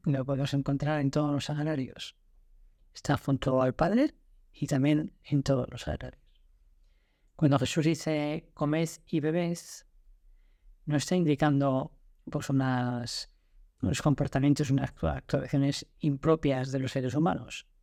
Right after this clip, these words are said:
sino que es una manera de, mm, decir que esa relación del que comulga con Cristo se parece, se, tiene más semejanza o tiene alguna semejanza con la de la comida y la bebida,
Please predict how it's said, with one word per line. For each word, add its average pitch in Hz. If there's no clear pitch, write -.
sino 143
que 139
es 139
una 160
manera 156
de, 151
mm, 131
decir 165
que 151
esa 165
relación 170
del 131
que 143
comulga 156
con 156
Cristo 160
se -
parece, 160
se, 139
tiene 165
más 165
semejanza 156
o -
tiene 151
alguna 151
semejanza 151
con 143
la 135
de 135
la 135
comida 156
y 151
la 135
bebida, 135